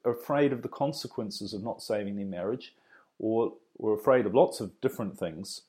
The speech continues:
Um, so they immediately say, "Well, of course I want to save my marriage." But that's an emotional reaction that they haven't really given any thought to. The second way you can answer that question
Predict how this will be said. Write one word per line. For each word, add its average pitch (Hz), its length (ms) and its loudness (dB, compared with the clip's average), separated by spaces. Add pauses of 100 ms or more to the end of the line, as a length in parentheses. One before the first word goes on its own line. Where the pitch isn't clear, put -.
(540)
Um, 117 300 0
so - 160 0
they 139 120 4
immediately 160 440 2
say, 151 160 0
"Well, 165 100 2
of 175 100 -2
course 277 280 -4
I 202 40 2
want 123 200 -2
to 107 40 -6
save 107 280 0
my 95 140 -10
marriage." 92 460 -10 (380)
But 127 120 -2
that's 180 260 4
an 160 80 0
emotional 143 540 0
reaction 120 420 -2
that 113 120 -10
they 117 100 -8
haven't 160 260 -6
really 127 220 0
given 113 260 -4
any 110 160 -4
thought 123 440 -4
to. 73 200 -6 (1600)
The 156 80 0
second 262 420 2
way 127 160 8
you 110 120 2
can 107 160 -2
answer 95 360 -4
that 95 120 -4
question 101 500 -6